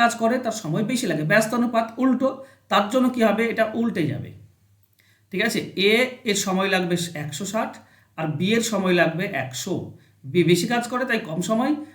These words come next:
আর এ কম কাজ করে তাই বেশি সময়। এবার এটা যদি তুমি কুড়ি দিয়ে কেটে দাও, তাহলে এটা পাবে আট,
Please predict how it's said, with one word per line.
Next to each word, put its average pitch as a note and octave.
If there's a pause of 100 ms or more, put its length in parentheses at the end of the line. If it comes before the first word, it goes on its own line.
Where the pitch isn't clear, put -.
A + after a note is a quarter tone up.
(180)
আর D#3+ (200)
এ - (140)
কম G#3+ (100)
কাজ E3
করে D#3
তাই B3+ (100)
বেশি F3+
সময়। - (480)
এবার G3+
এটা A3
যদি A#3
তুমি B3 (100)
কুড়ি A3
দিয়ে A#3+ (400)
কেটে A3+
দাও, E3
তাহলে G3+
এটা G3+
পাবে F#3 (240)
আট, A#3